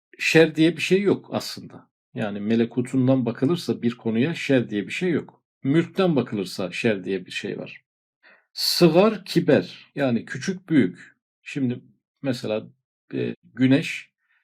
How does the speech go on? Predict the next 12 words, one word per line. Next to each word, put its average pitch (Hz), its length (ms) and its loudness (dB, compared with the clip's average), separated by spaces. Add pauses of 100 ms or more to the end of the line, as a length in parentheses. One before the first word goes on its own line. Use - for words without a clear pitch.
e, 120 200 0
çay 143 380 4
bardağından 117 1040 2
büyüktür 135 720 0
diyoruz. - 540 -2 (400)
Mülk 131 300 2
yönünde 117 260 2
öyle 156 360 4
görünüyor. 92 680 -4
Ama 147 160 0
melekut 131 520 0
yönünde 135 520 0